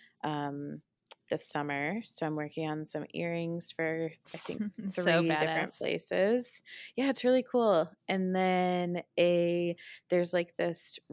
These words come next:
Speaker 1: resort, like, this, um,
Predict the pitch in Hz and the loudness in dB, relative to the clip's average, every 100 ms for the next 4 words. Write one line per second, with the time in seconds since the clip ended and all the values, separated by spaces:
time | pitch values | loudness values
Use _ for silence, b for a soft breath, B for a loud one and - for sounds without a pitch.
0 | 165 180 170 - 143 151 175 - 156 - | -6 -2 -2 -2 -2 0 -2 -4 -6 -6
1 | - 160 156 - - - - _ _ _ | -2 -2 -2 -8 -8 -8 -10 _ _ _
2 | _ _ _ _ - 214 214 214 208 214 | _ _ _ _ -4 -2 0 -2 -2 -4